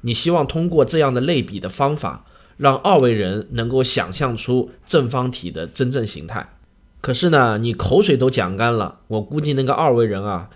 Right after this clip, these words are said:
还是一脸茫然地看着你，然后摇摇头说，“大哥，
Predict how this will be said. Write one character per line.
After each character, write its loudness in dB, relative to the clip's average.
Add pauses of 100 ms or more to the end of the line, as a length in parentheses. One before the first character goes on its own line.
还 -2
是 -2
一 -2
脸 -2
茫 -2
然 -2
地 -6
看 -6
着 -6
你， -14 (280)
然 -6
后 0
摇 2
摇 2
头 -6
说 -4 (180)
，“大 -4
哥， 0